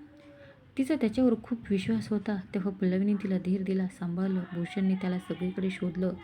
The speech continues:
व इतर मित्रही शोधत होते, पण तो कुठेही नाही भेटला.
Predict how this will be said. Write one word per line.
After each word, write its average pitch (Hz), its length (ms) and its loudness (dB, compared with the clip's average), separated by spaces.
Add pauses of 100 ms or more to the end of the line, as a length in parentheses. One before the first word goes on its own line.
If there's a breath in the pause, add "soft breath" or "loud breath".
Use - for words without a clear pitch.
(420 loud breath)
व 262 120 6
इतर 233 260 2
मित्रही 226 400 6
शोधत 190 360 0
होते, 202 380 -2 (140)
पण 190 100 2
तो 190 140 0
कुठेही 196 380 0
नाही 190 260 2
भेटला. 190 320 -2